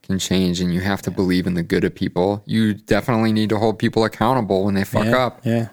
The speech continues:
Speaker 1: And you need to, like, let them know, but
Speaker 2: I don't
Speaker 1: you
Speaker 2: think
Speaker 1: know.
Speaker 2: I'd be canceled if, like, social media existed when I was seventeen.
Speaker 1: Mm-hmm.
Speaker 2: But I certainly would have some questionable, like,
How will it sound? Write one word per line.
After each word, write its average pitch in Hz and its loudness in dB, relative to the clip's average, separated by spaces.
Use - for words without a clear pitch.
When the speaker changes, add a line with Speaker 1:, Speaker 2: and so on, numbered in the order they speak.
Speaker 1:
And 98 0
you 95 2
need 98 0
to, 101 0
like, 92 0
let 98 0
them 110 2
know, 110 0
but 95 0
Speaker 2:
I 151 4
don't 196 2
Speaker 1:
you 196 2
Speaker 2:
think 196 2
Speaker 1:
know. 190 4
Speaker 2:
I'd 147 -2
be 131 0
canceled 143 0
if, 127 0
like, - -2
social 117 0
media 110 2
existed 104 0
when 107 0
I 107 0
was 104 0
seventeen. 113 0
Speaker 1:
Mm-hmm. 98 -2
Speaker 2:
But 107 0
I - 2
certainly 127 2
would 107 0
have 104 0
some 98 -2
questionable, 92 -2
like, 87 -6